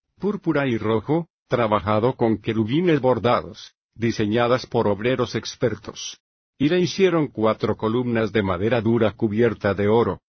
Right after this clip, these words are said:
tenían ganchos de oro y cuatro basas de plata, e hicieron una cortina para la puerta del tabernáculo,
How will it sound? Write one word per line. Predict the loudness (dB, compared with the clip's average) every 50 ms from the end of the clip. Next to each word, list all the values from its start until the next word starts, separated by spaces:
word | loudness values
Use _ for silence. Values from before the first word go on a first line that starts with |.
| _ _ _
tenían | -2 0 0 2 2 0 0 -2 -2 -2
ganchos | -2 -2 -2 -4 -4 -4 -4 -2
de | -2 -2 0
oro | 2 2 2 0 0 -2 -2
y | -4
cuatro | -4 -2 0 0 0 0 0 -2 0
basas | 2 2 0 0 0 -2 -4 -2 -2
de | -2 -4
plata, | -2 0 0 0 0 -2 -6 -10 -10 -10 -12 _ -4
e | -2 0
hicieron | -2 -2 -2 0 0 0 2 2 2 2
una | 2 2 0 -2 0
cortina | 0 -2 -2 0 -2 -2 -2 0 0 -2 -2
para | -2 -2 -2 0 0
la | -2 -2 0
puerta | 0 0 0 0 0 0 0 2
del | 2 2 2 2 0 -2
tabernáculo, | -4 -2 0 0 0 0 -2 -4 -4 -6 -6 -8 -6 -6 -10